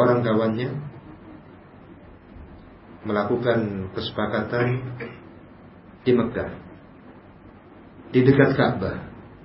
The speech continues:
Apa kesepakatannya? Kesepakatannya untuk membunuh tiga pemuka kaum muslimin di masa itu. Ali bin Abi Thalib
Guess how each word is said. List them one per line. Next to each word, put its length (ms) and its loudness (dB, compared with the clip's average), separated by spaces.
Apa 320 0
kesepakatannya? 640 -2
Kesepakatannya 1120 -2
untuk 400 -2
membunuh 560 -2
tiga 720 2
pemuka 640 2
kaum 240 -2
muslimin 400 -2
di 80 -4
masa 320 -4
itu. 160 -10
Ali 320 0
bin 80 2
Abi 240 0
Thalib 240 2